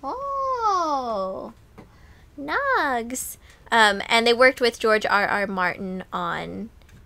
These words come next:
this game. And so he had a say in it, and they added, like, a different land that isn't in, uh, the books. So they added, like, a different little pl-, I think it's called, like, River Spring, something like that.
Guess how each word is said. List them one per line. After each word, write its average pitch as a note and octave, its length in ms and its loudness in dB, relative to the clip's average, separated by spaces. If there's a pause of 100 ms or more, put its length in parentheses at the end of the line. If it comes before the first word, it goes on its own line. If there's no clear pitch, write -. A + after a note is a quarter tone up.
(280)
this G#3 260 -2
game. F#3 580 -2 (600)
And F#3+ 340 -2
so E3+ 640 0 (120)
he A#3+ 240 -2
had A3 180 6
a G3+ 60 -2
say G#3 320 -2
in G#3 100 -4
it, G3 220 -4
and G#3 120 -4
they F#3+ 120 -2
added, F#3+ 340 4
like, F#3 160 -2
a G3 60 -4
different G3+ 340 -10
land C4+ 640 0 (240)
that - 220 2
isn't A3 400 -2 (120)
in, B3 580 -2 (400)
uh, G#3 400 -4
the - 80 -6
books. - 760 -2
So G3 360 0
they G3 140 0
added, F#3+ 340 -4
like, F#3+ 160 -10
a G3 60 -8
different F#3 440 -10 (540)
little F#3+ 440 -8
pl-, - 260 -16
I B3 80 -2
think B3+ 160 -4
it's A#3+ 80 -6
called, A3 160 -2
like, G3+ 160 -2
River G3 240 -4
Spring, G#3 500 -8
something A3+ 340 -10
like G#3 200 -10
that. G#3 300 -2